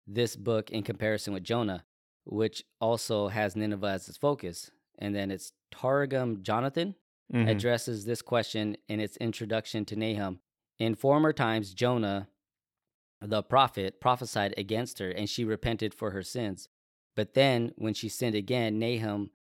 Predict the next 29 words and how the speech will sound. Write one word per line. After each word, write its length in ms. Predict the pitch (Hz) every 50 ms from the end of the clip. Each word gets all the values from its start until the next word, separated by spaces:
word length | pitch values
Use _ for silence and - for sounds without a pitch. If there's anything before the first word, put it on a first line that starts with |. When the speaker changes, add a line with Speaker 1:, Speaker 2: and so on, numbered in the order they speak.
| _ _ _ _ _ _ _ _
Speaker 1:
prophesied 480 | - 123 117 - 117 - - 110 104 101
against 400 | 104 98 110 107 104 101 - -
her, 300 | 127 127 110 107 104 - -
as 180 | 104 98 92
it 80 | 107 101
is 140 | 101 95 95
written 220 | 98 107 80 95 101
in 120 | 98 98
his 120 | 95 87
book." 320 | - - 131 127 107 - - _ _ _ _ _ _ -
The 140 | 117 120 113
implicit 640 | 120 110 - - - 147 151 - - 160 147 - -
message 440 | 120 117 110 - - 104 98 - - _ _ _ _ _ _ -
of 160 | 113 117 113
the 80 | 113
twelve 380 | 104 - - 131 127 117 120 110
to 100 | - 127
the 120 | 110 107
reader 240 | 98 110 107 98 101
is 180 | 95 92 104 95 104
that 180 | 98 80 -
God's 280 | 90 110 110 110 113 -
forgiveness 600 | - 117 107 95 - 120 123 135 135 135 - -
cannot 320 | - 113 107 101 78 -
be 80 | - 104
taken 320 | - 110 107 101 - 101
for 120 | 90 - 95
granted. 520 | 87 98 101 101 104 98 - 95 85 85 _ _ _ _ _ _ _ _
Although 640 | - 104 104 107 101 98 117 120 120 120 120 113